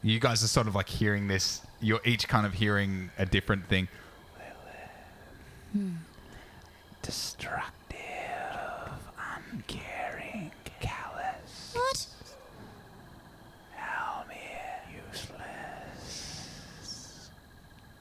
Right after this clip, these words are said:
Speaker 1: Um, all, all these, like, voices just, like, swirling around as, as, like, a mist sets in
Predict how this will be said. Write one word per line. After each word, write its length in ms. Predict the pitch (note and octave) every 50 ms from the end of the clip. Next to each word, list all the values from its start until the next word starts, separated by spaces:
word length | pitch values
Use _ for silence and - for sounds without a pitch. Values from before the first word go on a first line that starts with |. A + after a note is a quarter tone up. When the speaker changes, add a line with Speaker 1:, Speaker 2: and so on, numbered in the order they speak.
| - - - - - - - - - -
Speaker 1:
Um, 300 | F#2+ F#2 G2 F#2+ F#2 - - -
all, 80 | G2
all 160 | - G2 G2
these, 220 | F#2+ G2 F#2 F2 F#2+
like, 140 | F#2 F2+ -
voices 520 | F#2 F2 F#2 F#2+ F2+ F2+ - G2 F2+ E2
just, 280 | - F#2 E2+ - - -
like, 180 | F2 F2 -
swirling 760 | - - - - - F#2+ F#2+ F#2 F2+ F2+ F#2 F#2 F2+ F2+ F#2
around 600 | - - F2+ F2+ F#2 F#2 F#2 F#2 F2+ F#2 F#2 F#2 - - - - - - - - - - - - - - - - -
as, 180 | A#2 G2+ F#2 - -
as, 200 | G#2 F#2+ - -
like, 180 | F#2 F#2 -
a 60 | G2
mist 440 | F2 F2+ F2+ F#2 F#2+ - - - -
sets 380 | - - - F2 F2 - - -
in 340 | F#2+ F#2 F#2 F#2 F#2 F2